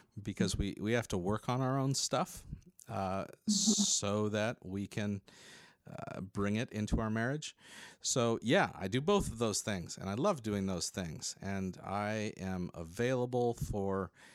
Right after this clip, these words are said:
Speaker 1: anybody that wants to, to kind of make that commitment to, to really work, to practice, um, weekly.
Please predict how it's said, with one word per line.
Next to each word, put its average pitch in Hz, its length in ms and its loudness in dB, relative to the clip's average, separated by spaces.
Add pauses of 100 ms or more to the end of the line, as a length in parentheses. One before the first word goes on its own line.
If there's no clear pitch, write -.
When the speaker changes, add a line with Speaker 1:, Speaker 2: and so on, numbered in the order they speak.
(240)
Speaker 1:
anybody 117 560 0
that 101 200 -2
wants 104 520 -2
to, 92 460 0 (800)
to 92 180 -4 (320)
kind 107 200 -2
of 82 60 0
make 98 220 -2
that 98 240 0
commitment 98 600 -2 (320)
to, 87 500 -4 (240)
to 90 140 -6
really 90 840 -2
work, 95 560 -4 (240)
to - 100 -6
practice, - 800 -2 (680)
um, 92 420 -4 (420)
weekly. 139 480 -6